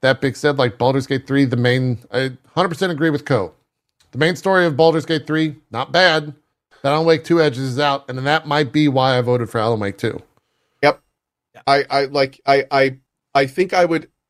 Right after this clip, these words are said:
Speaker 2: I think for, for, if we were being specific about the main story, I would say Alan Wake two. If we were taking it as the entire narrative experience involving everything around it, I'd go with Baldur's Gate three. So this is one of those ones where it's like,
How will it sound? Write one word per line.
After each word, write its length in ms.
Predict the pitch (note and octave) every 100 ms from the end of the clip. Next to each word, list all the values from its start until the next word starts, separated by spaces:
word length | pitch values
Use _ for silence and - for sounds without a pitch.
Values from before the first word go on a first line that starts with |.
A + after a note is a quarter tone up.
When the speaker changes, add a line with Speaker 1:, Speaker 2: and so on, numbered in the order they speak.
| _ _ _ _ _ _ _ -
Speaker 2:
I 100 | C#3+
think 300 | - F#3 G3
for, 400 | - E3+ D3 -
for, 340 | - C#3 B2 - _ _ _ -
if 140 | C#3
we 60 | D3
were 120 | C3+
being 280 | B2+ F3 G3
specific 800 | - G3 - - F3 G#2 - _ -
about 220 | C3 B2+
the 60 |
main 140 | C3 B2+
story, 440 | - B2+ A2 G#2
I 140 | A2+ A#2
would 120 | A#2+
say 160 | B2+ A#2
Alan 220 | A2+ G#2+
Wake 160 | G2+
two. 260 | - - - _ _ -
If 120 | A#2+
we 80 | C3+
were 140 | A#2+
taking 360 | A#2+ - C3 C3
it 160 | B2 -
as 360 | A#2 A2 G#2+ -
the 140 | A#2
entire 680 | A2 - - B2 B2+ C3 C3
narrative 420 | A#2+ B2 B2 A#2
experience 600 | A2+ - A#2 A#2+ B2+ B2
involving 400 | A2+ A2 A2 G#2+
everything 380 | A#2 A2 A#2+ B2
around 240 | A2 A2+ D3+
it, 100 | -
I'd 160 | A2
go 80 | G#2+
with 140 | G#2 -
Baldur's 260 | G2 G2+
Gate 200 | G2+ F#2
three. 260 | - C2 - _ _ -
So 300 | A#2+ G#2+ G#2+
this 160 | A#2+
is 100 | B2+
one 120 | B2
of 60 | A#2
those 180 | A2 G#2+
ones 220 | G#2+ G2+
where 80 | G#2
it's 160 | F#2 F#2+
like, 180 | F2